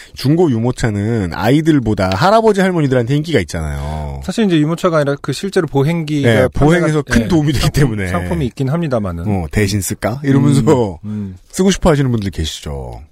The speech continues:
Speaker 1: 음.
Speaker 2: 그러니까 아무튼 핵심은 마트 카트는 꽤나 오랫동안, 어,
Speaker 1: 사랑받을
Speaker 2: 어,
Speaker 1: 거야?
Speaker 2: 사랑받고 있고
Speaker 1: <laughs> 네, 그렇죠.
Speaker 2: 앞으로도 사랑받-,
Speaker 1: 아,
Speaker 2: 어떤
Speaker 1: 그렇겠구나.
Speaker 2: 식으로든 소비가 될 것 같다는 생각이 드네요.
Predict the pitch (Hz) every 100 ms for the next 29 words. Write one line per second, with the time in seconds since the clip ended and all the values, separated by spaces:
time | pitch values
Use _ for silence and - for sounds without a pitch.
0 | _ - 95 82 65 165 165 175 190 -
1 | 175 170 156 113 107 - 156 - 165 -
2 | 151 175 147 90 - - _ _ 185 185
3 | 110 117 180 - 160 135 107 - _ -
4 | - - - - 147 143 127 101 135 101
5 | 147 185 185 156 - - - - 175 117
6 | 220 202 170 160 147 - 214 170 147 139
7 | 160 107 196 214 226 170 - - 107 104
8 | 160 202 - 440 359 254 247 220 - 247
9 | 226 214 131 - 147 143 139 139 131 120
10 | 117 110 101 98 80 80 82